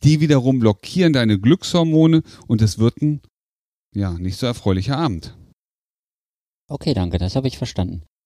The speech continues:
Speaker 2: kann ich jetzt noch mal ein anderes Beispiel bringen. Also wir haben ja jetzt gerade dieses, äh, Beziehungsdrama,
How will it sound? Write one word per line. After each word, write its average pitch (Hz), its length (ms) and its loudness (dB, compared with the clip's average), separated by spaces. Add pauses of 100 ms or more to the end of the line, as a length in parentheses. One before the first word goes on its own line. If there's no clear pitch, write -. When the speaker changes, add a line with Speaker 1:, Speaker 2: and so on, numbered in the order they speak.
(140)
Speaker 2:
kann 120 120 -4
ich 110 80 -4
jetzt - 220 -6
noch 113 140 0
mal 110 180 0
ein 107 120 -4
anderes 131 360 -4
Beispiel 92 380 -2
bringen. 110 260 -2
Also 98 140 -2
wir 98 80 2
haben 117 100 -2
ja 107 80 0
jetzt 98 160 -6
gerade 101 280 -4
dieses, 95 520 -4
äh, 95 140 -4
Beziehungsdrama, 120 2250 -4